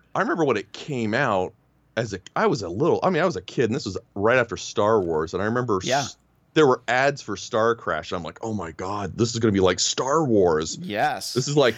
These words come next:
Speaker 1: this is Star Crash, so this has gotta be just as good as Star Wars. And dear Lord. <laughs>
Speaker 2: It's got David Hasselhoff in it, for people that aren't familiar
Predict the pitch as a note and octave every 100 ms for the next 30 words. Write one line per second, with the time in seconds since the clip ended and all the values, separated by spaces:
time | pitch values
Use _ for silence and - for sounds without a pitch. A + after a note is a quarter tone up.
0 | - C3+ C3+ - - B2 B2 A#2 - A#2
1 | C3+ A2 - A#2 B2 G#2+ G#2 G#2+ E2+ D2+
2 | A2 G2+ F2+ F#2 D#2 - A2+ D#3 E3 G#2
3 | D#2+ C#2+ D2+ - _ - F#2 F2 - -
4 | D#2 D2+ _ - G2 A#2+ F#2 D#2+ - A5+
5 | - - _ _ C3+ C3+ G3 G3 E3+ F3+
6 | D#3 C#3+ E3+ D#3+ C3+ B2 A#2 B2 A2+ G2+
7 | A2+ C#3+ C3+ C3 B2 A#2+ A#2 - A#2+ A#2+
8 | A#2 A2+ G#2+ G#2